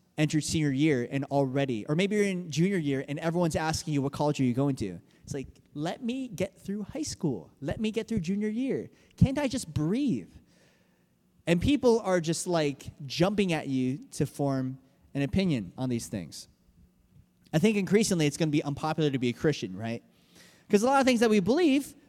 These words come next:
don't make sense to the world. It's just the way it is.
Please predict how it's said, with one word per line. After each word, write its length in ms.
don't 140
make 120
sense 200
to 40
the 80
world. 300
It's 120
just 120
the 80
way 160
it 80
is. 380